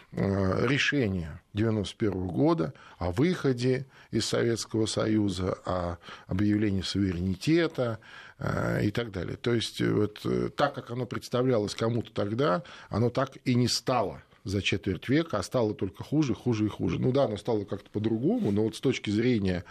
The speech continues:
ожиданий и результата, конечно, огромная пропасть.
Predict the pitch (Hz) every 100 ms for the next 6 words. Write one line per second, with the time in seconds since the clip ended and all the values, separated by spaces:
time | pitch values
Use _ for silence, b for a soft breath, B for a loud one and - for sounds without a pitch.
0 | B B B B 123 113 127 120 117 95
1 | 92 80 - 113 104 104 113 151 160 160
2 | 98 B B B B - 107 113 101 113
3 | 107 110 98 90 92 - - -